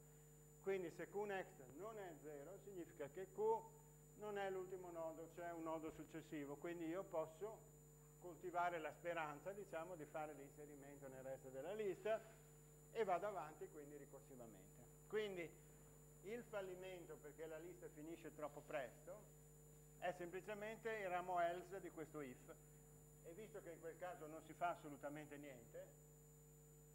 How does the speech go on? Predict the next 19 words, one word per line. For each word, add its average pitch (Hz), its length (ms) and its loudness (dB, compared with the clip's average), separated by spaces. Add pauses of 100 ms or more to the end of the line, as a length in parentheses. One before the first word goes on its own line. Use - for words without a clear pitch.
(600)
non 185 120 -6
c'è 196 140 4
niente, 151 420 -2 (240)
semplicemente. - 640 -14
Non 151 160 -12
c'è 170 80 -4
neanche 165 340 -8
bisogno 160 400 -8
di 151 100 -10
mettere 156 360 -4
return 196 520 2
perché 143 240 -4
la 143 60 0
nostra 135 240 -6
funzione 147 400 -8
è 180 40 -6
void, 147 500 -2
quindi, 120 260 -10 (840)
quindi 226 360 2